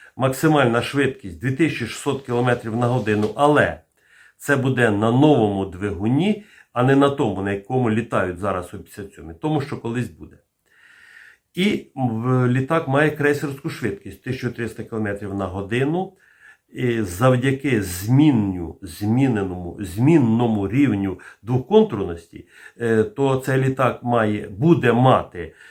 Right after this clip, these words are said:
можливість, е, надзвукового крейсерського польоту безфорсажного. Зверніть увагу, кожен раз ми додаємо на новому двигуні, який тільки ще колись має бути, його ще нема.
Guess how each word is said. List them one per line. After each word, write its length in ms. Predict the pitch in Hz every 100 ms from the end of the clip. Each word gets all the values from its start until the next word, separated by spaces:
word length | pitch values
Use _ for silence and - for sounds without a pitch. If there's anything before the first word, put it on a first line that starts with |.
| -
можливість, 600 | 107 110 151 208 190 - 127
е, 460 | 127 117 110 104
надзвукового 840 | 104 120 107 135 135 139 110 90 -
крейсерського 600 | 113 101 104 98 85 -
польоту 540 | 127 185 180 170 156 _
безфорсажного. 840 | 101 143 147 139 - - - - _ _ _ _ _ _ _ - -
Зверніть 460 | 90 123 151 147 139
увагу, 380 | 113 92 92 -
кожен 300 | 175 180 185
раз 240 | 180 175
ми 100 | 151
додаємо 600 | 143 143 127 104 95 98
на 120 | 110 120
новому 440 | 123 120 104 98
двигуні, 460 | 87 101 107 165 185
який 380 | 131 143 151
тільки 480 | - 139 156 160 147 - _
ще 300 | - - 135
колись 680 | 135 123 131 143 - - -
має 280 | 127 147 143
бути, 360 | 117 107 95
його 180 | 107 131
ще 200 | - 139
нема. 300 | 143 123